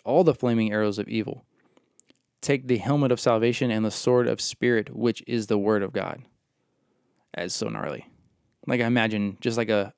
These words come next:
you know, holy warrior, this is your armor, and you've got it, and we've all been equipped with it.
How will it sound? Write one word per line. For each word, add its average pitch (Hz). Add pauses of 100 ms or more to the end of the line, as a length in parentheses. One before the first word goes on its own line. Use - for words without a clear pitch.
you 107
know, 110
holy 170
warrior, 147
this 131
is 135
your 120
armor, 113 (380)
and 113
you've 110
got 107
it, -
and 101
we've 104
all 104
been 104
equipped -
with -
it. -